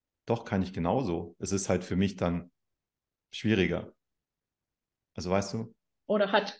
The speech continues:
Speaker 2: ähm, finanziell rechtliche Konsequenzen zumindest.
Speaker 1: Ja, genau.
Speaker 2: Ja.
Speaker 1: Hätt-, hätte ich aber dann, also wenn, wenn ich jetzt eine Frau ein Kind hätte von mir, dann, dann müsste ich dafür auch zahlen. Also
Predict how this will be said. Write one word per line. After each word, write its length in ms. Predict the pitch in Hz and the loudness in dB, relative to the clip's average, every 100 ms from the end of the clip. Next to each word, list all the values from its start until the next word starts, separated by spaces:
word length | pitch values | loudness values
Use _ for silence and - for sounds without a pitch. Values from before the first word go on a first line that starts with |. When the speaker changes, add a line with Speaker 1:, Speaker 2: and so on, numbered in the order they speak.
| - | 0
Speaker 2:
ähm, 300 | 226 202 196 | 2 4 4
finanziell 680 | 233 233 220 214 214 208 202 | 6 6 6 6 8 8 4
rechtliche 640 | 226 233 233 202 208 208 | 6 6 6 2 4 2
Konsequenzen 800 | 220 208 208 202 208 202 196 190 | 4 4 4 4 4 4 0 -2
zumindest. 440 | 196 196 196 196 92 | 0 0 0 2 2
Speaker 1:
Ja, 260 | 85 - _ _ | 0 -4 _ _
genau. 440 | 101 85 85 - - _ _ _ _ - | -2 -2 -4 -10 -20 _ _ _ _ -4
Speaker 2:
Ja. 200 | 214 - | -4 -2
Speaker 1:
Hätt-, 260 | 95 95 - | -2 -2 0
hätte 200 | 98 98 | -2 0
ich 80 | 101 | 4
aber 200 | 98 98 | 6 6
dann, 360 | 95 90 - - | 4 2 -4 -12
also 160 | 85 78 | -10 -6
wenn, 300 | 85 - - - - - _ - | -8 -10 -14 -16 -16 -18 _ -20
wenn 120 | - | -18
ich 60 | 90 | -18
jetzt 360 | - - - - | -20 -20 -18 -16
eine 600 | - - - _ - - | -14 -16 -20 _ -20 -10
Frau 160 | - | 0
ein 120 | 90 87 | 0 2
Kind 180 | 98 | 2
hätte 220 | 101 95 - | 4 2 -2
von 160 | 92 | 0
mir, 140 | 95 92 | 0 2
dann, 180 | 90 | 0
dann 440 | 85 85 87 - - | -4 -6 -6 -8 -12
müsste 260 | 90 85 - | -10 -10 -10
ich 60 | |
dafür 220 | - 85 82 | -8 -2 -2
auch 140 | - | -2
zahlen. 400 | - 82 82 82 | -6 -6 -4 -6
Also 240 | 78 80 | -8 -8